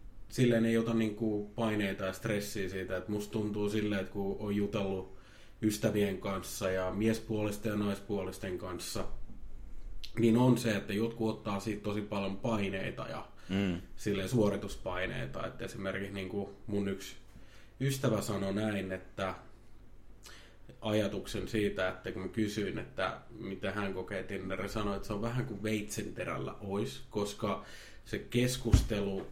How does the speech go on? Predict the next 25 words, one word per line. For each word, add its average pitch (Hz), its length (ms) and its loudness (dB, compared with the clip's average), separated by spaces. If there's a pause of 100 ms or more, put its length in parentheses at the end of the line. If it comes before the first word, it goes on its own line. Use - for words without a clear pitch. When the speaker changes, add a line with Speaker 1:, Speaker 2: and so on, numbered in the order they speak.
Speaker 1:
keskustelu 104 720 0 (120)
on 95 200 -4
niin 98 480 0
hauraalla 101 580 2
tolalla, 95 480 0
että 101 120 -6
jos 101 100 -4
sä 110 80 -2
sanot 131 320 4
jotain 110 340 0
vähänkään 104 420 -2
väärin 117 360 -2
tai 104 160 -2
jonkun 101 200 -2
vitsin 107 320 -2
tai 95 160 -4
jutun 98 220 -4
väärin, 98 260 0
joka 92 160 -4
ei 92 60 -2
miellytä 104 340 0
toista, 101 420 -6 (500)
niin 98 400 0
sut - 280 -2
tavallaan 95 600 0